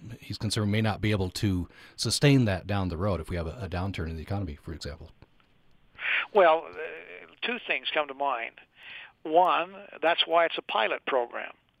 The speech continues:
Speaker 2: It's a three-year pilot program. We're gonna ask the Department of Health here in our own state to monitor it, to see what the results are with individuals and families. Are we really helping people or not?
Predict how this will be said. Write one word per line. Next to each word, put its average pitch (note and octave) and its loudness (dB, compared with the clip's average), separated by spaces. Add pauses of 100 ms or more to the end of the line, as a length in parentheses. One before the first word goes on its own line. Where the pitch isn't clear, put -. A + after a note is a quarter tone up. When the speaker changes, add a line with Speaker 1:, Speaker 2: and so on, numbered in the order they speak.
(560)
Speaker 2:
It's D3 2
a C#3 -2
three-year F#3 4
pilot F3 2
program. C#3+ 0
We're C#3+ -8
gonna C#3+ -2
ask C#3 2
the C3+ -12
Department E3 2
of - -6
Health C#3 4 (100)
here C#3 -6
in C3+ -4
our C#3 2
own D3+ 0 (100)
state C#3 -2 (400)
to C3+ -2
monitor D3+ 6
it, F3+ -6 (440)
to - -12 (100)
see D#3 -2
what D3+ 0
the D3+ 2
results D3 4
are D#3 4
with D3 -4
individuals D3 -2
and F3 -6
families. D3 0
Are C#3 0
we C3 -4
really C#3 -8
helping C#3 4
people C3+ -4
or E3+ 2
not? C#3 2